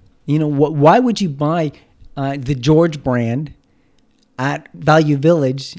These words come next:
and, and maybe pass, you know, up, up a quality brand? I don't know. I, I've, I've bought some, what is it? What's that? Uh,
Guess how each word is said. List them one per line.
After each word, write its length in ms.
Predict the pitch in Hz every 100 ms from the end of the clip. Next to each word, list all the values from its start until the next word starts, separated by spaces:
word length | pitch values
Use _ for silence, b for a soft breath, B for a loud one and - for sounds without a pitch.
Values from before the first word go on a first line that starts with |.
| - -
and, 140 | 139
and 200 | 147 156
maybe 220 | 156 160 147
pass, 460 | - 147 147 - 165 -
you 140 | 156
know, 100 | 143
up, 160 | 139 147
up 120 | 143
a 40 | 139
quality 520 | - 147 143 139 131
brand? 380 | 131 131 143 123
I 60 |
don't 160 | 127 135
know. 160 | 143 127
I, 300 | 139 135 170
I've, 160 | 175 -
I've 200 | 143 156
bought 240 | 151 165
some, 380 | - 156 156 147
what 100 | 185
is 140 | 196
it? 100 | - -
What's 160 | 165
that? 200 | 151 139 143
Uh, 260 | 131 127